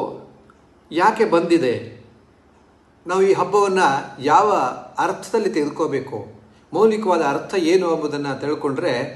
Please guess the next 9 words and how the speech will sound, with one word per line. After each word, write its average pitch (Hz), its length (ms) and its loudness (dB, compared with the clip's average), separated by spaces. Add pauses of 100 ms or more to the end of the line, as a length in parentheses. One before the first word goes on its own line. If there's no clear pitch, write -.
(360)
ಈ 160 80 2
ಹಬ್ಬಕ್ಕೆ 165 400 0
ಒಂದು 139 280 -2
ವೈಚಿತ್ರ್ಯ 139 580 -4 (600)
ಅಥವಾ 135 220 -4
ವೈಶಿಷ್ಟ್ಯ 143 640 -2 (220)
ನಮಗೆ 131 320 -4 (440)
ಮನಸ್ಸಿಗೆ 143 360 -6
ಬರುತ್ತೆ. 110 320 -6